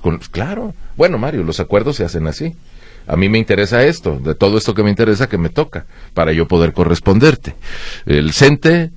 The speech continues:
el Sindicato Nacional de Trabajadores de la Educación, que es el más grande, no va,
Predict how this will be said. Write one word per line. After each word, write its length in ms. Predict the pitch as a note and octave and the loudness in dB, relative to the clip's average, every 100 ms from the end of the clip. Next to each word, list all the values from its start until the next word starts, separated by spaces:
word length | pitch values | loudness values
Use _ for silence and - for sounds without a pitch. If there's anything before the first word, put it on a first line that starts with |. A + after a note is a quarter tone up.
| - - | -14 -4
el 320 | D#2+ C#2+ C2+ | 0 0 0
Sindicato 440 | E2+ D#2+ G2+ G2+ | -2 0 0 2
Nacional 340 | A2 F#2 F2 F2+ | 2 2 2 2
de 80 | F#2 | 2
Trabajadores 460 | E2 D#2+ E2+ F2 | 2 4 2 2
de 40 | F2 | 2
la 80 | E2 | 2
Educación, 380 | D#2 E2 G2 | 2 0 0
que 80 | F2+ | 0
es 80 | E2+ | 0
el 80 | E2 | 0
más 160 | E2 | 2
grande, 400 | D#2+ F2 A2+ D3 - - - - - - | 0 0 0 -2 -4 -14 -16 -16 -14 -8
no 420 | C2+ D2+ G#2 A#2 | 0 4 6 8
va, 600 | E2 D#2+ E2 D2 C2 | 6 4 2 0 -6